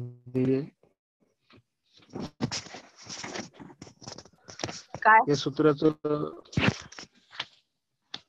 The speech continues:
Speaker 1: सुरुवातीलाच इथे की ही देशना भगवंतांनी देवतांना दिलेली आहे.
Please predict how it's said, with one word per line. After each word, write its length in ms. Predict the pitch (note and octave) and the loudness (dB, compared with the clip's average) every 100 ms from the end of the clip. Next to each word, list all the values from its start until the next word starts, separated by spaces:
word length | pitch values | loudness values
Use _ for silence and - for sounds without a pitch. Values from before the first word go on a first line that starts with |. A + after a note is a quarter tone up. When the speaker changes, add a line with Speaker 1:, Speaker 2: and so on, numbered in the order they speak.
| _ _ _ _ _ _ _ _ _ _ _ - | _ _ _ _ _ _ _ _ _ _ _ -2
Speaker 1:
सुरुवातीलाच 640 | C#3 D3 C#3+ D3 D3 D3 | 4 4 6 4 4 2
इथे 260 | B2+ C#3 A#2+ A#2 - _ _ _ _ B3+ A3 A#3+ - - - _ - - _ _ _ _ _ _ _ _ _ _ _ _ _ _ _ _ _ _ _ _ _ _ _ _ _ _ _ _ _ _ _ | 0 2 2 -2 -12 _ _ _ _ -6 -6 -8 -10 -12 -14 _ -20 -20 _ _ _ _ _ _ _ _ _ _ _ _ _ _ _ _ _ _ _ _ _ _ _ _ _ _ _ _ _ _ _
की 120 | - C3+ | -10 0
ही 160 | D#3+ | 0
देशना 480 | D3 D3 C#3+ D3+ D#3 E3+ - _ _ _ | 4 2 2 2 2 -2 -10 _ _ _
भगवंतांनी 720 | B2+ C3 C#3+ C#3 C#3 D3+ E3+ - - _ _ - | 0 4 2 4 4 4 4 -2 -14 _ _ -2
देवतांना 580 | C#3 D3+ D#3+ F3 F3 E3 | 6 6 8 6 6 6
दिलेली 380 | C#3 B2 A2+ | 6 4 0
आहे. 140 | G#2+ | -4